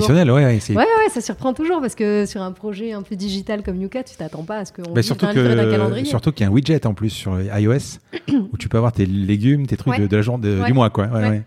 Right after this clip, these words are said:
Speaker 2: tout à
Speaker 1: D'accord.
Speaker 2: fait. Et puis, euh, t'as le blog, surtout, euh, le blog Yuka où t'as
Speaker 1: Ah oui, on, on
Speaker 2: tous
Speaker 1: devait en
Speaker 2: les
Speaker 1: parler.
Speaker 2: mois, euh, t'as les fruits et légumes de saison, euh, de, accessibles,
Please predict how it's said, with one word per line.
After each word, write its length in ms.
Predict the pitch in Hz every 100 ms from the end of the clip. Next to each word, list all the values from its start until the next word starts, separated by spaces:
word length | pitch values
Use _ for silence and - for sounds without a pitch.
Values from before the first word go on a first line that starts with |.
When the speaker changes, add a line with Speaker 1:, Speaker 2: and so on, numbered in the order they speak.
| -
Speaker 2:
tout 80 |
à 20 | 123
Speaker 1:
D'accord. 200 | 113 101
Speaker 2:
fait. 100 | 254
Et 20 |
puis, 180 | - 247
euh, 60 |
t'as 140 | 220 202
le 140 | 196
blog, 360 | 180 170 262 214
surtout, 360 | - 202 220 214
euh, 60 |
le 100 | 170
blog 220 | 170 196 196
Yuka 260 | 175 247
où 60 | 269
t'as 120 | 165 165
Speaker 1:
Ah 100 | 127
oui, 80 | 139
on, 180 | 110 117
on 40 | 120
Speaker 2:
tous 40 |
Speaker 1:
devait 80 | 117
en 40 |
Speaker 2:
les 60 | 120
Speaker 1:
parler. 200 | 120 110
Speaker 2:
mois, 140 | 104 92 - - -
euh, 480 | 202 180 175 175 175
t'as 100 | 214
les 140 | 208
fruits 180 | 190 220
et 20 |
légumes 220 | 196 185 190
de 100 | 165
saison, 360 | - 165 247
euh, 100 | 175
de, 160 | 147 156
accessibles, 560 | 175 160 190 - 233 185